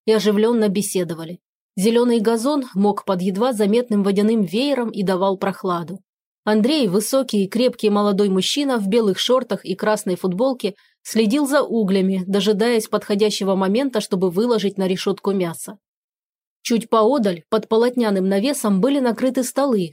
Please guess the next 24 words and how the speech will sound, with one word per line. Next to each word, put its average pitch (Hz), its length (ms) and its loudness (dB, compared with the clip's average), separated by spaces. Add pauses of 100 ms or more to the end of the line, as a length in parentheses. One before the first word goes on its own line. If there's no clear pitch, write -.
на 202 140 0
белых 208 340 2
бумажных 202 500 0
скатертях 220 600 -4
стояли 247 420 0
вазы 180 300 0
с - 80 -8
фруктами, 208 580 -2 (300)
блюда 240 300 2
с 214 80 -6
пирогами, 214 600 0
закусками 196 760 -2
и 208 120 -2
лимонад. 180 500 0 (880)
Вдоль 202 340 4
стены 214 380 2
дома, 196 480 0
затенённой 208 720 0
высокими 214 500 0
елями, 185 480 -2 (320)
были 247 240 4
выставлены 220 600 0
работы 220 340 0
художников, 196 680 -2